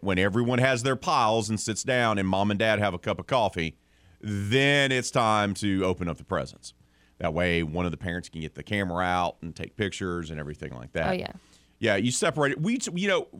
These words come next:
Speaker 1: which is funny about that, I, we do that in our house because obviously there's, like, usually, like, one or two gifts.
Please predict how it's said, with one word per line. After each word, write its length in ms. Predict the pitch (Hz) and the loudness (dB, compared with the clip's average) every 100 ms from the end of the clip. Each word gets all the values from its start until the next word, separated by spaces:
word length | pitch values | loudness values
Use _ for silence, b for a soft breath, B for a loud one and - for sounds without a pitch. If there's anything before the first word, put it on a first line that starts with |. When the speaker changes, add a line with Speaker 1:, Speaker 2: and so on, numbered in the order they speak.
| - | -14
Speaker 1:
which 240 | 135 139 127 | -4 -2 -2
is 80 | - | -2
funny 200 | 156 131 | 0 2
about 160 | 113 | 2
that, 240 | 120 107 - b b b _ _ - | 2 -2 -4 b b b _ _ 2
I, 200 | 131 - | 2 2
we 240 | 117 143 | 0 0
do 160 | 147 160 | 2 2
that 140 | 147 117 | 4 4
in 100 | 107 | 4
our 140 | 107 | 2
house 460 | 87 60 - - - _ _ _ - | 0 -4 -6 -14 -16 _ _ _ -10
because 540 | 95 104 95 90 82 - | -2 2 2 2 -2 -2
obviously 320 | 101 104 117 107 | -2 -2 -6 -4
there's, 160 | 110 | -2
like, 160 | 113 95 - | -2 -4 -4
usually, 360 | 104 92 92 | -4 -2 -2
like, 160 | 85 82 | -2 -4
one 220 | 78 87 | -4 -4
or 60 | 82 | -4
two 180 | - 78 | -6 -4
gifts. 420 | 80 78 - | -4 -4 -6